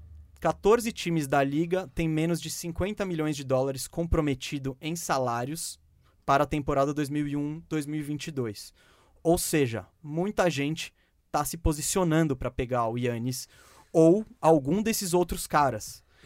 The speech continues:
Então, o Bucks, ele vai ter essa concorrência monstra de mercado. E pra ficar, pra convencer o Giannis de que essa é a melhor opção,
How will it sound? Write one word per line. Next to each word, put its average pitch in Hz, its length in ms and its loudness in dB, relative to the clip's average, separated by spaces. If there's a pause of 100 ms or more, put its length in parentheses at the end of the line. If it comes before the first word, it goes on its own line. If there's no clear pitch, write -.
(200)
Então, 165 520 4
o 170 100 0
Bucks, 180 580 4 (440)
ele 165 140 -2
vai 170 140 0
ter 185 500 0
essa 170 240 -6
concorrência 190 600 2
monstra 208 480 -2
de 127 80 -6
mercado. 113 520 -4 (840)
E 156 80 -6
pra 196 180 0
ficar, 196 380 2
pra 185 120 0
convencer 196 600 2
o 170 160 6
Giannis 147 340 2
de 135 80 -8
que 147 120 -6
essa 143 180 0
é - 20 4
a - 20 0
melhor 143 260 2
opção, 143 520 0